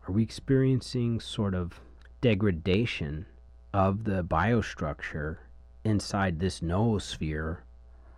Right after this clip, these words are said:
that's operating at too low, or was constructed at too low of a frequency, and is therefore not actually subject to conservation, therefore being maybe left behind and in bad repair,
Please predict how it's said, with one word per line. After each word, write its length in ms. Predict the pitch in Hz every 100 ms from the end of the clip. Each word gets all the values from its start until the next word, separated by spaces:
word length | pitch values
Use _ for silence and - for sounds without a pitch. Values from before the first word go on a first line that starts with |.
| - - -
that's 220 | - 87
operating 560 | 101 98 104 98 95 95
at 120 | -
too 240 | - - 123
low, 600 | 98 92 104 101 90 98 - - - -
or 180 | - 101
was 160 | 85 80
constructed 880 | - 90 - 104 110 - - 87 78
at 180 | 85 -
too 200 | - 117
low 440 | 92 90 113 113
of 120 | 90
a 160 | 82 78
frequency, 920 | - 123 160 - 110 - - 76 120 - - - -
and 100 | -
is 100 | 90
therefore 420 | - 120 127 117 90
not 320 | 95 107 110
actually 460 | 104 110 - - 90
subject 640 | - - 104 110 113 110 - -
to 140 | 98
conservation, 1080 | - 110 92 - 85 78 107 123 - 76 67 - - - - -
therefore 420 | 101 90 107 92
being 460 | 85 98 95 90 - -
maybe 300 | 98 92 98
left 400 | 98 87 92 -
behind 580 | - 78 - 101 120 107
and 140 | 87
in 140 | 92 85
bad 360 | - 87 87
repair, 680 | 85 80 - 107 110 85 55